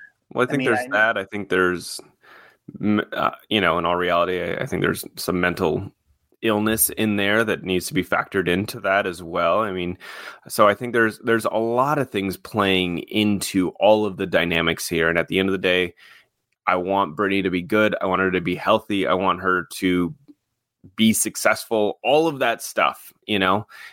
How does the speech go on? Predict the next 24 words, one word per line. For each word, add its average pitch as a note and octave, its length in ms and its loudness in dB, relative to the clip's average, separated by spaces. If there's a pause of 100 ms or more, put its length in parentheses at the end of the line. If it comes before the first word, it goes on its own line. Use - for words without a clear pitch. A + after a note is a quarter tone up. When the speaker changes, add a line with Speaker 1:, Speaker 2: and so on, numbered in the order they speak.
(120)
Speaker 1:
and E2+ 600 0 (800)
I F#2 40 0
want G2 200 2
her G#2+ 80 4
to F#2+ 80 -4
get F#2 180 -2
off F2 180 2
Instagram D#2+ 640 -4
a D2 40 -2
little D2+ 220 -2
bit. D2+ 220 0 (320)
And F2 300 -2 (400)
<laughs> - 440 -2
'cause C#3+ 180 2
I C3+ 100 2
feel D3 220 0
like B2 180 0 (800)
she - 180 -4
had B2 140 4
to A2 80 -4
disable G#2 440 0
comments G2 420 2
'cause E2+ 160 -4
she, F#2 200 -2